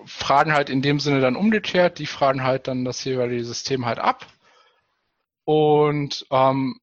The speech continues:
stellen die Daten halt dann a-, da. Da muss man in der jeweiligen Sprache, also bei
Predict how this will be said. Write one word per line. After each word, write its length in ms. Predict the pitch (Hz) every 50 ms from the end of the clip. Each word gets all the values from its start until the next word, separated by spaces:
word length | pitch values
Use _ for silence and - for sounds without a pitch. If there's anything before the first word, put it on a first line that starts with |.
| _ _ _
stellen 280 | - - - 143 143
die 100 | 147 143
Daten 280 | 135 139 135 135 - 139
halt 160 | 135 127 -
dann 160 | 131 120 117
a-, 160 | 92 101 101 - -
da. 260 | - 101 101 110 110
Da 120 | - 123 123
muss 180 | 139 147 -
man 140 | 165 156 147
in 80 | 143 139
der 100 | 139 135
jeweiligen 440 | 143 160 165 156 151 139 131 127 123
Sprache, 460 | - - - 156 165 180 180 190 175
also 200 | 143 135 135 131
bei 320 | 131 143 131 131 131 120